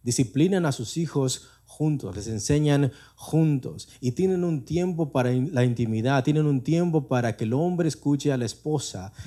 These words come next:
para que la esposa escuche al esposo. En mi vida ocupada que yo tengo, y esto no lo digo por vanagloria, es porque es mi responsabilidad.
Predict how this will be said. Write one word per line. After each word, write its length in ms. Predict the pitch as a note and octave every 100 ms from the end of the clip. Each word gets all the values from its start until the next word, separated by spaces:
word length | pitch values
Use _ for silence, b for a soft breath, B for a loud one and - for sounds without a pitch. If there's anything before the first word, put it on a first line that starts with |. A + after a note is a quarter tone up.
| B
para 200 | B2 A#2
que 120 | A2
la 80 | A2
esposa 480 | G#2 - E3+ F3 -
escuche 400 | C#3 - C#3+ D#3
al 60 | C3+
esposo. 680 | - - F#3 - E2 - - B B B
En 160 | C3 C#3
mi 100 | B2
vida 260 | C3+ A3+
ocupada 460 | A3+ F#3+ C#3+ F3 E3+
que 100 | D3+
yo 80 | C3+
tengo, 240 | D#3+ E3
y 40 | D#3+
esto 160 | E3
no 80 | D#3
lo 80 | D3
digo 160 | D3
por 100 | C#3
vanagloria, 560 | A#2+ A2+ G#2+ A2 C#3 D3
es 140 | C#3
porque 340 | - C3 B2+ C3+
es 100 | C#3+
mi 180 | C#3 C3+
responsabilidad. 960 | B2 C3 A#2+ A2+ A2 C3+ C#3+ -